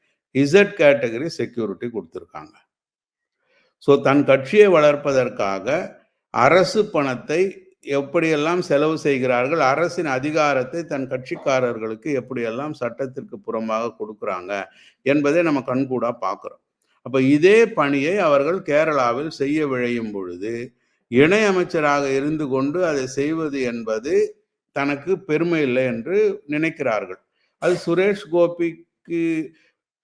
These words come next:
ஒருவேளை முதல்ல, முதல்ல மந்திரி என்பதை கேபினட் நினைச்சு போயிருக்கலாம், அல்லது இணையமைச்சரே பெரிது என்று சுரேஷ் கோபி நினைத்திருக்கலாம் தன்னுடைய அந்தஸ்துக்கு. ஆனால்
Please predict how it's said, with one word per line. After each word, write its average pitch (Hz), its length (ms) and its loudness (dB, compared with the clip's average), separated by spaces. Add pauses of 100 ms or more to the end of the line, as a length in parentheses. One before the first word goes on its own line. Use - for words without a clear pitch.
ஒருவேளை 139 400 4 (100)
முதல்ல, 151 280 0
முதல்ல 143 500 -2
மந்திரி 143 420 -2
என்பதை 127 400 -2 (520)
கேபினட் 135 540 0
நினைச்சு 127 360 -4 (120)
போயிருக்கலாம், 123 600 -4
அல்லது 143 300 -4
இணையமைச்சரே 135 680 -4
பெரிது 143 420 -2
என்று 135 220 -4
சுரேஷ் 147 440 -4
கோபி 127 240 -2
நினைத்திருக்கலாம் 113 840 -6
தன்னுடைய 110 400 -4
அந்தஸ்துக்கு. 110 540 -10 (600)
ஆனால் 123 500 0